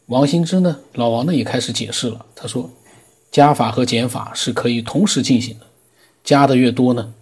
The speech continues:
帮助减的更容易减，更容易更少。老王呢，就是打字呢，他经常会出现一些这个错别字，所以我一下子呢，我就看不大懂。<laughs> 他说，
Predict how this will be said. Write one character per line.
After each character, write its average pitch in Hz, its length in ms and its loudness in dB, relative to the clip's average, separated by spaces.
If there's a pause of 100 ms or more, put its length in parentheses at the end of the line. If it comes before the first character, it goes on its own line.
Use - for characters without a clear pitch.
(160)
帮 139 220 0
助 139 160 -2
减 107 260 -6
的 113 120 -12
更 170 180 2
容 117 160 0
易 120 80 0
减， - 240 -4 (300)
更 196 160 6
容 113 200 2
易 131 100 0
更 165 220 2
少。 - 380 -8 (3000)
老 113 140 -4
王 110 140 -2
呢， 143 120 2
就 139 120 0
是 127 60 -4
打 113 180 -8
字 131 200 -4
呢， 113 80 -4
他 113 200 -8 (120)
经 143 120 -4
常 123 160 -6
会 120 80 -8
出 117 160 -10
现 135 160 -6
一 117 60 -6
些 117 180 -4
这 120 140 -8
个 107 160 -14
错 - 180 -6
别 120 120 -4
字， 117 200 -10
所 - 160 -6
以 139 40 0
我 120 120 0
一 127 40 -2
下 151 200 0
子 127 120 -4
呢， 113 60 -2
我 110 60 -4
就 117 140 -6
看 135 180 -6
不 127 60 -8
大 123 160 -4
懂。 123 100 0 (720)
<laughs> - 800 -12
他 139 140 2
说， 143 200 6